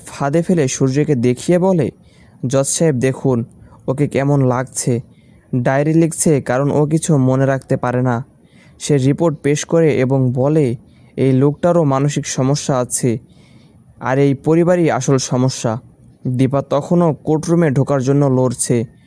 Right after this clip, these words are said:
অবিনাশ তখন জানায় একটা মাত্র উপায় আছে সোনাকে বাঁচানোর। যিনি অভিযোগ, যিনি অভিযোগ করেছেন তিনি যদি অভিযোগ তুলে নেন তাহলেই সোনা বাঁচবে। দীপা বলে, "সময় কত আছে?"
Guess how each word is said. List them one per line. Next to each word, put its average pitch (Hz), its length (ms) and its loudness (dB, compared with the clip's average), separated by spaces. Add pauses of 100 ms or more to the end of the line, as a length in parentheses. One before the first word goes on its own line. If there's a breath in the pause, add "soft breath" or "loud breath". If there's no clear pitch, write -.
(300 soft breath)
অবিনাশ 170 420 0
তখন 185 340 2
জানায় 139 500 0 (100)
একটা 139 260 -4
মাত্র 165 300 0
উপায় 147 280 0
আছে 165 300 0
সোনাকে 135 440 -4
বাঁচানোর। 123 560 -2 (560 loud breath)
যিনি 143 280 4
অভিযোগ, 160 480 0 (800)
যিনি 156 300 2
অভিযোগ 165 480 2
করেছেন 165 540 0 (1200)
তিনি 175 200 4
যদি 180 220 2
অভিযোগ 151 380 2
তুলে 156 340 2
নেন 131 260 0
তাহলেই 156 420 0
সোনা 143 260 0
বাঁচবে। 120 500 0 (680)
দীপা 135 380 0
বলে, 143 260 2
"সময় 143 440 0
কত 139 220 -2
আছে?" 127 440 -2